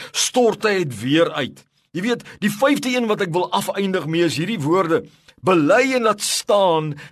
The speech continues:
daardie sondige praktyke." Met ander woorde, daardie dinge wat jy weet nie goed is vir jou nie. Daai kwaad wat jy doen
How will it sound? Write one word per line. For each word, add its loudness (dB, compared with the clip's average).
daardie 2
sondige 2
praktyke." -2
Met -4
ander 0
woorde, 2
daardie 0
dinge 2
wat 0
jy 2
weet -2
nie -2
goed -6
is -4
vir -6
jou -4
nie. -12
Daai 2
kwaad 2
wat 0
jy 2
doen -6